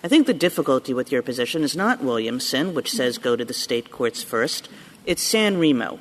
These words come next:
which says that the federal courts are going to be applying preclusion rules,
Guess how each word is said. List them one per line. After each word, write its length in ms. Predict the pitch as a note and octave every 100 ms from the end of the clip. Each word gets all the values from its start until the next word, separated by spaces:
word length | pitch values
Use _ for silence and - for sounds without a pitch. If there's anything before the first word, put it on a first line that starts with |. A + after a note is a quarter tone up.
| -
which 220 | D#3 D#3
says 480 | - E3+ D#3+ D#3 - - - -
that 340 | - D#3 D3 -
the 60 |
federal 320 | - A3+ A#3 -
courts 360 | C#3+ C#3 -
are 60 | D3
going 280 | D3+ D#3 D3+
to 100 | C#3+
be 160 | D3
applying 520 | D3 - D3 D3 D3
preclusion 640 | D3+ D#3 - B3 B3+ B2 A#2+
rules, 300 | A#2 D#3